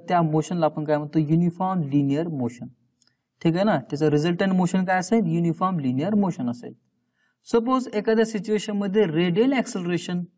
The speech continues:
ॲब्सेंट आहे आणि फक्त टँजेन्शियल ॲक्सेलरेशन आहे, तर रिझल्टंट ॲक्सेलरेशन काय होणार? म्हणजेच टोटल acceleration will be only tangential acceleration. आणि त्या मोशनला आपण म्हणतो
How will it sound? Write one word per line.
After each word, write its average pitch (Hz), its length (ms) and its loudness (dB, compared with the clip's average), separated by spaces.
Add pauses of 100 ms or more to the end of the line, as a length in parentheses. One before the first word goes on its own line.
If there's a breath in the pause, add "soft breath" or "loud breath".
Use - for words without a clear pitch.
(100)
ॲब्सेंट 156 500 -2
आहे 123 320 -6
आणि 160 180 -2 (100)
फक्त 165 260 -6 (220)
टँजेन्शियल 214 520 2
ॲक्सेलरेशन 139 640 -2
आहे, 120 320 -6 (560)
तर 208 180 2 (260)
रिझल्टंट 180 640 0
ॲक्सेलरेशन 170 680 -4
काय 170 180 -2
होणार? 165 220 0 (260)
म्हणजेच 160 460 -2
टोटल 156 280 0
acceleration 156 560 -4
will 147 120 -6 (100)
be 202 80 2 (460)
only 151 320 0 (120)
tangential 147 500 0
acceleration. 117 640 -6 (560 soft breath)
आणि 175 220 2 (220)
त्या 208 240 2
मोशनला 170 580 -2
आपण 160 200 0
म्हणतो 160 380 -6